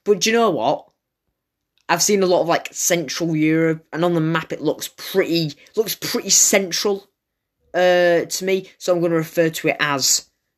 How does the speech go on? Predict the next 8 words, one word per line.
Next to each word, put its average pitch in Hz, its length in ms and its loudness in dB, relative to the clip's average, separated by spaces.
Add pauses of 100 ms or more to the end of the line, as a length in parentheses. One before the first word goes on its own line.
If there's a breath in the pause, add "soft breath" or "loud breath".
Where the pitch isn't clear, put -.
(380)
Central - 720 0
Europe. 143 640 4 (440 loud breath)
Um, 165 640 4 (1160)
so 180 160 2
yeah, 139 240 4 (240 loud breath)
uh, 165 120 4
number 190 200 4
five, 135 340 0